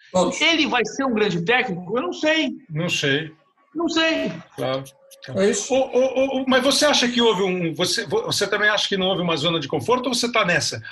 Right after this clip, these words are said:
Speaker 3: A elite, é, se fechou ali numa sala e essa sala era quase impenetrável?
Speaker 2: Eu, eu acho que essa elite tinha, ela, ela era bem pequena.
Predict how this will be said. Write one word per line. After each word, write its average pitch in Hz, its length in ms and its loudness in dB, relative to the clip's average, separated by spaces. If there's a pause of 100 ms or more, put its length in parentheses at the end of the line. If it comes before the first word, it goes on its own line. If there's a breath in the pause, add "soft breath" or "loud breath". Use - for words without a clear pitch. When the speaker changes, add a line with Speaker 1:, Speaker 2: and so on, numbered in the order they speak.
Speaker 3:
A 180 160 4
elite, 240 760 2 (380 loud breath)
é, 170 160 2
se 196 240 0
fechou 202 580 2
ali 175 200 2
numa 170 220 2
sala 196 600 4 (500)
e 175 200 2
essa 175 240 2
sala 185 520 2
era 175 220 2
quase 160 300 2
impenetrável? 123 760 0 (680)
Speaker 2:
Eu, 165 240 -2
eu 175 160 4
acho 208 240 -2
que 208 100 -2
essa 190 240 0
elite 190 420 -2
tinha, 208 240 -4
ela, 180 300 0
ela 165 180 2
era 170 160 2
bem 214 140 0
pequena. 190 540 -4